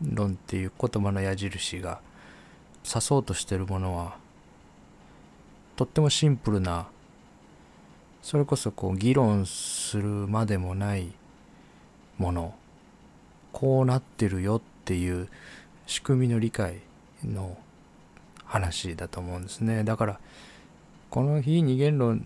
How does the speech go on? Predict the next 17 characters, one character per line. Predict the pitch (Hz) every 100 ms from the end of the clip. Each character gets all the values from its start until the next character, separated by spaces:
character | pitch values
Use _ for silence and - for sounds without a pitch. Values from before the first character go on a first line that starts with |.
| -
に | 117 110
関 | - 113 113 98
し | -
て、 | - 117 113 95 98 - - - - - - - - -
そ | - 104
れ |
は | 123
違 | 131 -
う | 95 101
ん | 151
じ | 110
ゃ |
な | 87
い | 82
か | 82
と | - 82
か、 | 95 92 87